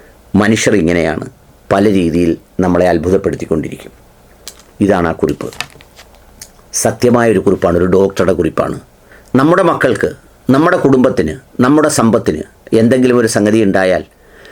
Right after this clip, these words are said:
അതിൽ മുൻപിൻ നോക്കാതെ സഹോദരനാകട്ടെ, അല്ലെങ്കിൽ വേറെ ആരെങ്കിലും ആകട്ടെ, അല്ലെങ്കിൽ നമുക്കറിയാവുന്നവരാകട്ടെ, ബന്ധുക്കളാകട്ടെ, ആരെങ്കിലും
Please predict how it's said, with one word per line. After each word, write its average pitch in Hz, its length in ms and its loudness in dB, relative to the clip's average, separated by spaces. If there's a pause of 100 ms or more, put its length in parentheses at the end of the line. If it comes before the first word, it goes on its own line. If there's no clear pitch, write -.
(440)
അതിൽ 139 260 2
മുൻപിൻ 165 400 2
നോക്കാതെ 110 400 0 (160)
സഹോദരനാകട്ടെ, 139 880 2 (720)
അല്ലെങ്കിൽ 147 340 2
വേറെ 151 240 2
ആരെങ്കിലും 165 440 2
ആകട്ടെ, 117 300 0 (340)
അല്ലെങ്കിൽ 147 280 2
നമുക്കറിയാവുന്നവരാകട്ടെ, 151 1080 0 (100)
ബന്ധുക്കളാകട്ടെ, 131 800 0 (160)
ആരെങ്കിലും 147 400 0